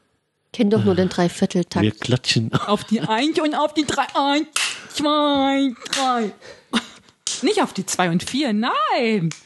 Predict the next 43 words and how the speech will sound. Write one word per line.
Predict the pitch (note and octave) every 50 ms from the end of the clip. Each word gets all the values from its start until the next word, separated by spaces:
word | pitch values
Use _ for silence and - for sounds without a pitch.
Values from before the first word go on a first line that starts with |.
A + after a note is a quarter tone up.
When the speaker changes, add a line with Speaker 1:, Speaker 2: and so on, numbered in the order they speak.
| - - - _ - - - - - -
Speaker 3:
Ja, | F#3 F#3+ A3
es | D#4 C#4 B3 -
wird | G#3 F#3 -
auf | F3+ -
die | - - -
Eins | B3+ E4+ F#4 F4
und | D4+ C4
die | B3+
Drei | - - G3 G3 F#3+
geklatscht. | F#3+ - - E3+ F3 -
Jedes | A3 G3+ G#3 F#3+ A#3+ B3 B3 A#3+ A#3 A3+ G3 F#3+ F#3 -
Mal | - F#3 E3 D3+ D#3+
Speaker 2:
Es | E3 E3 -
geht, | - F3 E3+
Speaker 3:
dasselbe. | E3+ D#3+ D3
Speaker 2:
es | D#3 D#3 -
geht | - D3+ D3 -
so | - D3+
gar | - - C#3+ D3+
nicht. | D#3 D3+ - - - - - -
Ich | -
erzähle | D3 C#3 - - D3 D3
das | D3+ C3+ -
immer | - D3 D3+ C#3+
wieder | C#3 C3 B2+ B2
gerne. | B2 B2 A#2+ C3 C3
Meine | A#2 A2 A2+ A2+ A2+
leicht | A#2 A#2 A2 G#2+ A2 D3 F3+ - -
verdienteste | - D3+ C#3 C#3 C3+ C#3+ D3 C#3 C3 - - B2+
Note | B2 A#2+ B2+ D3+ - C#3
in | B2 B2 B2
der | A#2+ A2+
Schule | - - - B2+ B2+ B2 B2
jemals. | A2+ G#2 G#2 A2 A#2+ C3 B2 G#2+ D#2+ D2 D2+ D2 D2+ F#2 A#2+ D#3 - - - - G3
<laughs> | - - A3 - - - - - - A#3 A#3+ - - C4+ C4 D#4 - - B3 C4 - - - - - - - _ _ _ _ _ _ _ _ A3 G#3+ G#3 G3+ _ _ _ _ _ _ _ _ _ _ _ _ _ _ _ _ _ _ _ _ _ _ - -
Okay, | D#2 - - - F2+ -
stimmt. | - - F#2+ F#2+ - - - - - -
Also | - G#2 G#2+ - - _
meine | - G2 G#2+ A2 A2+ A2+ - -
leichteste | G#2+ G#2+ G2 A#2 E3+ E3+ - - C#3+ - - C#3
durch | B2 A#2 G2+ - - -
Anwesenheit | A#2 D#3 F3+ D#3 C#3 C3 A#2+ B2 A#2 G#2 G#2 G#2+ G#2 F#2+
erzeugte | G2+ - - A#2 A2 G#2 -